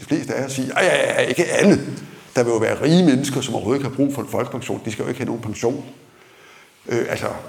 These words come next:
A P Møller, verdens rigeste mand, han skal jo ikke have folkepension af skatteyderne. Det er jo en helt vanvittig tanke. Jo, jo, jo.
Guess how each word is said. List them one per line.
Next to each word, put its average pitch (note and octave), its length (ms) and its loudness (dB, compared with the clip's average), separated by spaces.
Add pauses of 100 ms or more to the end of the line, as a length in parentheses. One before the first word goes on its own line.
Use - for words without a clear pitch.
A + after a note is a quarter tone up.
(120)
A - 60 -2
P G2+ 200 -8
Møller, F3 320 0 (340)
verdens C#3+ 340 -4
rigeste C#3 280 -2
mand, A2 180 -6
han G#2 120 -8
skal - 140 -8
jo - 20 -2
ikke C3+ 120 -4
have C#3 80 -12
folkepension B2+ 560 -8
af G#2+ 60 -12
skatteyderne. B2 500 -6
Det G2 80 -10
er A2+ 40 -4
jo A2+ 60 -4
en G#2+ 60 -6
helt A#2 200 -4
vanvittig A#2+ 320 -8
tanke. A#2+ 260 -10
Jo, C#3 100 -4
jo, D#2 180 -6
jo. D#2 120 -8